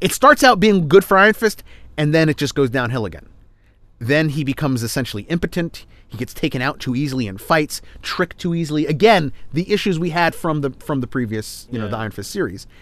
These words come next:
Speaker 1: And so he's tricked into opening the door, and when he wakes up after the door is open 'cause he explodes it with the Iron Fist,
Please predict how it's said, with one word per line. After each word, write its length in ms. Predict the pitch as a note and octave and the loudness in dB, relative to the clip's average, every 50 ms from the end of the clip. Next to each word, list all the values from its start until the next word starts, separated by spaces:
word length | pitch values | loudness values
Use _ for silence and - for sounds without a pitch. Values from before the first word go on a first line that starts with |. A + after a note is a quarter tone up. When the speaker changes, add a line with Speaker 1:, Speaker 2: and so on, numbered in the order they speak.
| - - - - - - - - - | -20 -20 -20 -20 -20 -20 -20 -6 0
Speaker 1:
And 200 | F3+ F#3+ G#3 - | 2 2 4 6
so 160 | - A3+ G#3+ | 8 8 8
he's 240 | G3 G#3 G#3+ F#3 - | 8 6 4 2 2
tricked 420 | - - - C4 D4 D#4+ - - | 0 0 2 4 4 4 4 2
into 320 | - A3+ A3+ A3+ - A3+ G3+ | 0 0 0 2 2 4 6
opening 400 | G#3 A#3 B3 - A3+ A3+ A3 G3 | 6 6 6 8 6 6 6 6
the 80 | F#3 | 4
door, 520 | E3+ C#3 D#3+ D#3 D3 C#3 C3 C3 C3 C3 A#2+ - - - - - - - - - - | 4 4 4 4 6 6 4 4 2 0 -2 -6 -16 -20 -20 -20 -20 -20 -12 -4 0
and 100 | E3 F3+ | 2 4
when 100 | F#3+ F#3+ | 6 6
he 100 | G3 G3 | 6 6
wakes 260 | F#3 A3 C4 C4+ - B3 | 8 8 8 8 8 6
up 120 | A#3 F#3 | 6 8
after 220 | A3 G#3 G3 - F#3+ | 6 6 6 4 2
the 100 | F3 D#3+ | 2 2
door 220 | D3+ E3+ F3 E3+ | 4 6 6 6
is 100 | D3+ D#3 | 6 4
open 180 | D#3+ D3+ D#3 D3 | 2 2 2 -2
'cause 120 | C#3 C3+ | -4 -4
he 80 | C3+ B2+ | -4 -4
explodes 540 | A2+ - - - - C#3+ D3 D3+ C#3+ G#2+ A2 | -2 -2 -4 -2 2 4 4 4 4 4 0
it 100 | C3 - | -4 -4
with 100 | A#2+ G#2+ | -4 -4
the 120 | A2 A2+ A2+ | -4 -2 -2
Iron 180 | B2 A2 F#2 F2+ | -2 -4 -6 -8
Fist, 340 | - - - - - - | -12 -16 -18 -18 -18 -20